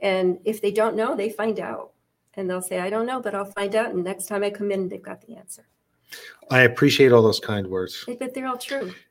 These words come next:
Speaker 2: And
Speaker 1: And it
Speaker 2: thank
Speaker 1: was so
Speaker 2: you.
Speaker 1: easy for me to do because they're all true.
Speaker 2: <laughs>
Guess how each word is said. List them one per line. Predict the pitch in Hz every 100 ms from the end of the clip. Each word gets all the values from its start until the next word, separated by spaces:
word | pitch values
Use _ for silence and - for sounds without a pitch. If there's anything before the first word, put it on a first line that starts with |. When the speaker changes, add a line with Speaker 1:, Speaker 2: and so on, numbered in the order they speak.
| -
Speaker 2:
And | 104
Speaker 1:
And | 226
it | 202
Speaker 2:
thank | 120
Speaker 1:
was | -
so | -
Speaker 2:
you. | 175
Speaker 1:
easy | 247 240
for | 240 220
me | 214
to | 196
do | - 285 214 202
because | 202 - 214 208
they're | 214
all | 214
true. | 220 539 302 - -
Speaker 2:
<laughs> | -